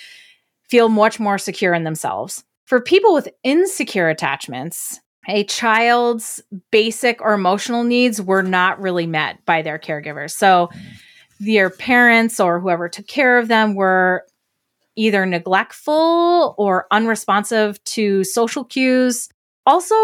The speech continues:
Speaker 1: things like prolonged maternal separation. So if something happened where your mom wasn't able to be with you, if she was ill or something happened where you guys were separated for a prolonged period of time, things like this can happen. So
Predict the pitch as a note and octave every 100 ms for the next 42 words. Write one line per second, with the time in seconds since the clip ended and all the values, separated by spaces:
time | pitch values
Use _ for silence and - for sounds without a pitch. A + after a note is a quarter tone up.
0 | G#4+ G#4 D#4 D4+ D4+ D4 B3 G#3+ G#3 G3+
1 | - G#3+ G3+ G3 G3 G#3 G3+ G#3 G3 -
2 | A3 G#3+ B3 B3 C4+ C4+ C#4 C4 D4 C4
3 | G#3+ G3 - A#3 A3+ G3+ F3+ G3 G#3 G#3
4 | F#3+ F3 F3 E3+ F#3+ F#3+ F3+ F3+ - _
5 | _ - G3 F#3+ F3+ E3 A3 C4 C4 C4
6 | B3 A#3+ A3 - F3 D#3+ D#3+ - B3+ B3+
7 | A#3+ A#3 A3+ F#3+ E3 D#3 D3+ D3+ _ _
8 | _ _ _ _ - - B3+ A#3 G#3+ G3+
9 | F#3 A3 F#3 F#3+ A#3+ B3 B3 G#3+ G3 F3+
10 | F3+ F3+ F#3+ F#3 F3+ F3 - F3 A3+ G#3+
11 | A#3+ - F#3 F3 G3+ F3+ F3+ F3+ G3 F3+
12 | F3 - E3+ F3+ G#3+ G#3 G#3+ G3+ G#3 F#3+
13 | F#3 - F3 D#3+ E3+ G3 F#3 F3+ G#3 F#3